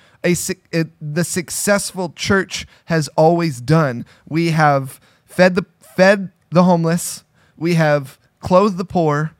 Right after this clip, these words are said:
You know, like, we've given homes to the orphans, you know, or, like, y-, we've, we have taken care of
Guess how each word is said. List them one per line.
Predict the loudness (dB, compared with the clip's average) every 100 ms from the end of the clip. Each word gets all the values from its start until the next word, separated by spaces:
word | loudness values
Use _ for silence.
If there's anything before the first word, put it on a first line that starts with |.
| _ _
You | -4 0
know, | 2 0 2
like, | 0 0 -2
we've | 0 0 0
given | -2 -2
homes | 2 4 4 2
to | -2
the | -4 -2
orphans, | -4 -6 -10 -10 -16 _ -8
you | -4
know, | -4 0
or, | 0
like, | 0 -2 -4
y-, | -4 -2
we've, | -2 -2 -4
we | -2 0
have | 2 0
taken | -2 -4 -4
care | -4
of | -4